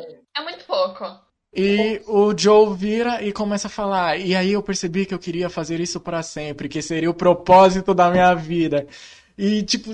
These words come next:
Speaker 3: já te coloca no filme, ó, já tem música, já tem, só tava faltando ele morrer, mas já tinha música, já tinha sobre o que é o filme.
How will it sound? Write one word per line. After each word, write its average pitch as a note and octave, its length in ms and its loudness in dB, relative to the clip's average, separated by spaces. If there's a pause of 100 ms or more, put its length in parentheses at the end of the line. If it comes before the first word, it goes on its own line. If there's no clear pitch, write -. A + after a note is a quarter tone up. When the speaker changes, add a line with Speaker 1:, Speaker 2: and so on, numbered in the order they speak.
(120)
Speaker 3:
já G#3+ 160 4
te - 160 -4
coloca A#3+ 420 4
no C4+ 160 0
filme, C#4 400 6
ó, G#3+ 180 6
já G3 160 2
tem B3+ 140 -2
música, A3 720 2
já A3 160 2
tem, A#3 400 -2 (540)
só - 500 -8
tava B3 220 0
faltando B3+ 340 2
ele C4 100 -4
morrer, B3+ 320 0
mas G3 160 0
já F#3 80 2
tinha A#3+ 240 -2
música, G#3+ 720 0
já G3 140 0
tinha G#3 400 -4
sobre G#3 280 -2
o G3+ 40 -4
que G#3+ 180 -6
é A3+ 80 4
o G#3+ 120 2
filme. G#3 640 0